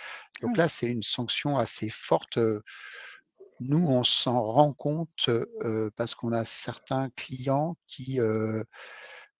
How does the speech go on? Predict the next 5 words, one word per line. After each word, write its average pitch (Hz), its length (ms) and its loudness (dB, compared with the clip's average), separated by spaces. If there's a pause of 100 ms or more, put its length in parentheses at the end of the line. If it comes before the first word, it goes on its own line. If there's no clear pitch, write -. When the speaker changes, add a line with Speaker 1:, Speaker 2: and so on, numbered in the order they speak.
(160)
Speaker 1:
heu, 110 240 -6
comment 107 280 -4
dire, 117 280 -2
hem, 104 720 -2 (600)
heu, 120 640 -8